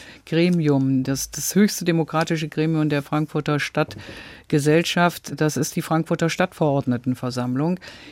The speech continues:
hier in offener Abstimmung dafür stimmt. Deshalb ist mir diese Form der Abstimmung des Parlamentsmitgliedes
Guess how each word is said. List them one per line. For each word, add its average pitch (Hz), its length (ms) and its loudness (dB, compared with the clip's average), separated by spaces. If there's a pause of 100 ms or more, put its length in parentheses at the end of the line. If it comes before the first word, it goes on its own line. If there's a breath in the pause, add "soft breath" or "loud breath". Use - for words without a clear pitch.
(160 loud breath)
hier 165 360 4 (260)
in 151 160 4
offener 175 480 0
Abstimmung 175 760 -2 (140)
dafür 151 760 0
stimmt. 123 420 -2
Deshalb 160 320 4
ist 165 220 0
mir 156 160 2
diese 185 400 0
Form 160 340 0
der 135 200 -2
Abstimmung 147 720 0
des 139 360 -2
Parlamentsmitgliedes 139 1700 2